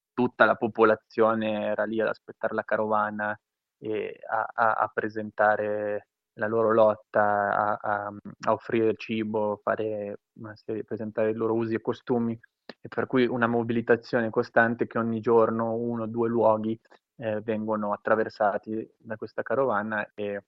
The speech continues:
e si formano nuove alleanze, nuovi, nuovi modi di conoscersi. Però sì, diciamo, l'eco mediatico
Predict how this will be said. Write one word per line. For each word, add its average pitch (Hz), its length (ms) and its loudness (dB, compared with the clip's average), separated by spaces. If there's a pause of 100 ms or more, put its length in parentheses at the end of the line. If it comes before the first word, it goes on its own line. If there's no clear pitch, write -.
(140)
e - 80 -12
si - 120 -16
formano 113 440 0
nuove 107 240 -4
alleanze, 110 720 -4 (480)
nuovi, 104 680 -6 (140)
nuovi 113 180 -2
modi 113 380 0
di 110 60 -4
conoscersi. 107 640 -8
Però 123 180 6
sì, 117 160 -2
diciamo, 117 280 0
l'eco 117 220 4
mediatico 117 760 2